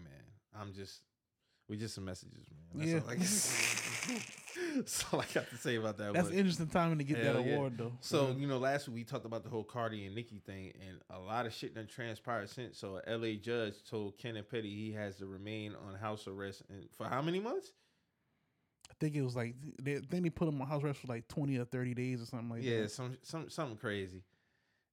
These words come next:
Speaker 1: And then Nicki Minaj proceeded to have her Queen Radio, which I tuned into for a little bit.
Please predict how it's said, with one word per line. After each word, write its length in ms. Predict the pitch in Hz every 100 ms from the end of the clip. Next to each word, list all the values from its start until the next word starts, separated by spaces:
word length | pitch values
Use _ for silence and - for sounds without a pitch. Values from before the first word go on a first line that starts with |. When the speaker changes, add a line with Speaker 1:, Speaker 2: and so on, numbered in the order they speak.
| _
Speaker 1:
And 140 | 104 101
then 180 | 104 101
Nicki 220 | 120 135
Minaj 840 | 110 104 104 107 101 95 95 - -
proceeded 640 | 104 - 117 107 101 -
to 140 | 113 98
have 360 | 104 110 98 101
her 140 | 92
Queen 420 | - 117 113 107
Radio, 400 | 107 117 107 98
which 180 | 98 107
I 120 | 170
tuned 340 | - 151 123 110
into 280 | 104 110
for 120 | 101 92
a 60 |
little 240 | 92 92 92
bit. 280 | 92 92